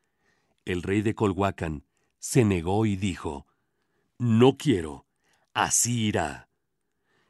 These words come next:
En el año tres Pedernal, los mexicas, ya prisioneros de Colhuacan, fueron llevados al barrio de Contitlan, lugar de ollas. Pasaron ahí los años cuatro Casa,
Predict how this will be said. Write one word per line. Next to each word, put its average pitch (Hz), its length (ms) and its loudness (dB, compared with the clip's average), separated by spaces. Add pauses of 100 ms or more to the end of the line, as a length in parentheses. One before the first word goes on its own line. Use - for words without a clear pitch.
(140)
En 101 140 0
el 95 140 2
año 123 240 2
tres 92 260 -6
Pedernal, 87 640 -2 (500)
los 107 240 0
mexicas, 92 720 -4 (460)
ya 107 280 -2
prisioneros 113 680 0
de 104 100 0
Colhuacan, 92 720 0 (380)
fueron 139 320 0
llevados 117 500 4
al 104 140 2
barrio 101 320 4
de 95 120 2
Contitlan, 90 760 -4 (360)
lugar 117 460 2
de 117 140 2
ollas. 73 560 -4 (880)
Pasaron 113 480 2
ahí 107 240 2
los 107 240 0
años 98 500 0 (460)
cuatro 139 420 4
Casa, 85 500 -2